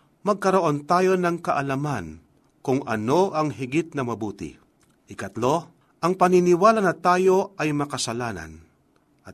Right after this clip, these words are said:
ikaapat, batid nating wala tayong magagawa na ligtas ang ating mga sarili. At saka lamang tayo susuko at lalapit kay Kristo.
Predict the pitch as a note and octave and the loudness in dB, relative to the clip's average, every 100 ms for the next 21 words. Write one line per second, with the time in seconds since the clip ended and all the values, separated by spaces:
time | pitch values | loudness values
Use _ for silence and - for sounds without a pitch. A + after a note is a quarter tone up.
0 | G2 G2+ B2 C#3+ C3+ C3 - _ _ B2 | -16 -6 -4 -2 -2 -4 -8 _ _ -2
1 | C3 A2+ A2 D#3 F3+ F#3 F3+ E3+ C#3 C3+ | -2 -2 0 0 2 0 0 0 -2 0
2 | D#3+ E3 E3 F#3 G#3 G#3+ G#3 F3+ C#3 D#3 | 0 0 0 2 2 2 -2 -2 -4 -4
3 | D#3+ C3 G2+ D#2+ _ _ _ _ _ B2 | -4 -6 -6 -10 _ _ _ _ _ -2
4 | B2+ B2 B2+ E3 F3+ - C#3+ B2+ - D#3 | -2 -4 0 0 2 -2 -2 -4 -4 -2
5 | E3+ F#3 E3 D#3 D#3+ - B2+ F2+ E2+ D2 | 0 -2 -2 -4 -4 -6 -8 -8 -10 -16
6 | _ _ _ _ - E3 F3+ F#3 G#3+ F#3 | _ _ _ _ -6 -2 -2 0 0 0
7 | - B2 D#3 G3 G#3 F#3+ F#3 F3+ F3 A#2 | -8 0 2 4 2 0 0 2 2 0
8 | - - D3 D3 F#3 E3+ A2 F2 _ _ | -4 -4 -4 2 0 0 -8 -8 _ _
9 | B2+ B2 A#2 A2+ C3+ C3 F2+ - _ _ | -8 -4 -4 -2 -4 -4 -8 -8 _ _
10 | _ _ G#2+ F#2 G2+ - - E2+ | _ _ -10 -8 -10 -12 -16 -20